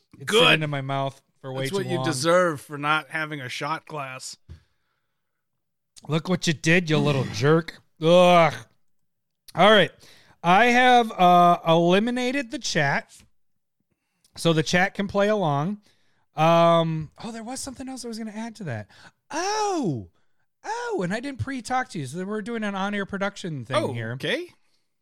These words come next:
Speaker 2: Five
Speaker 1: If
Speaker 2: years. Yep, five years.
Speaker 1: <laughs> If the chat, if somebody gets it right away, just like, "Oh, I know the card."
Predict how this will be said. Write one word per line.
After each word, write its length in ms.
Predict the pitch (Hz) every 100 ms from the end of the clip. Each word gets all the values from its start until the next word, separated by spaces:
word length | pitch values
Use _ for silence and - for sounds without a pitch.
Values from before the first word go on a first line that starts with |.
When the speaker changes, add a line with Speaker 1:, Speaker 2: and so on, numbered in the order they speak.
| _ _ _ _
Speaker 2:
Five 280 | - 226 339
Speaker 1:
If 140 | 285
Speaker 2:
years. 340 | 254 127 - - _ _ - _ _
Yep, 220 | 147 202 _
five 260 | 180 208 214
years. 380 | 190 139 - - _ _
Speaker 1:
<laughs> 80 | 135 143 107 113 _ _ _ - - _
If 320 | 214 302 -
the 60 | 180
chat, 480 | 214 - 226 269 262 _ _ _ _
if 160 | 185 180
somebody 400 | - 240 302 294
gets 440 | 170 190 208 -
it 120 | 214
right 300 | 160 151 170
away, 300 | 185 165 170
just 300 | 156 156 -
like, 220 | 160 143 -
"Oh, 140 | 185 -
I 100 | 175 170
know 180 | 165
the 80 | 156
card." 340 | - 156 139